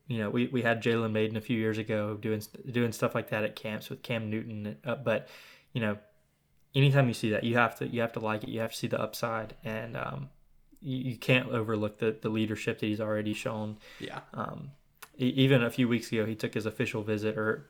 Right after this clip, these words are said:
Speaker 1: one of his official visits, and, um, instead of going to the basketball game with the rest of the guys on their official visits, he stayed in with Coach Leach and other coaches and, um,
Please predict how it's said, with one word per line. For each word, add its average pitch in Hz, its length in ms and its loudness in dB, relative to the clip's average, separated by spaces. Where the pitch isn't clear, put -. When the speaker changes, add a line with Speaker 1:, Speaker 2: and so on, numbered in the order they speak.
Speaker 1:
one 135 180 6
of 135 80 4
his 110 120 0
official 110 360 -6
visits, 107 400 -2
and, 107 300 -2
um, 104 460 -6
instead 123 340 4
of 107 80 -2
going 113 160 4
to 107 60 0
the 104 80 -6
basketball 110 640 0
game 107 420 -4
with 123 240 -2
the 120 80 0
rest 117 300 0
of 110 100 -2
the 107 240 -2
guys 107 240 -2
on 113 100 -4
their 107 120 0
official 110 320 -6
visits, 110 380 -2
he 113 80 -2
stayed 117 280 -2
in 110 160 -2
with 107 160 -6
Coach - 240 -2
Leach 110 320 -2
and 107 100 -4
other 107 160 0
coaches 110 440 -4
and, 104 120 -6
um, 117 300 -4